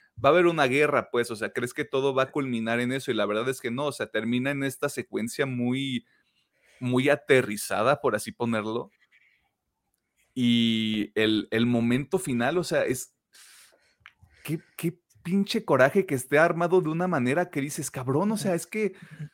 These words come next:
Speaker 1: qué ganas de ver qué sucede después, güey", o sea,
Speaker 2: Sí.
Speaker 1: ¿cómo lo dejas a, en ese momento tan importante, güey?
Speaker 2: Digo,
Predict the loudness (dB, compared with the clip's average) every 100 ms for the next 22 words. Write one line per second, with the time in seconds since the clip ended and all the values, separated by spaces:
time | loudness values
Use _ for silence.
0 | _ _ _ _ _ _ 4 8 8 8
1 | 6 4 4 4 2 0 -6 -6 -4 -2
2 | -2 -4 -4 -2 -2 -2 -2 0 -2 -4
3 | -8 -10 -6 -2 0 2 2 2 0 0
4 | -4 -2 0 2 0 2 2 2 0 -2
5 | -4 -2 -2 -2 -4 -8 -6 -8 -6 -8
6 | -10 -12 -4 2 6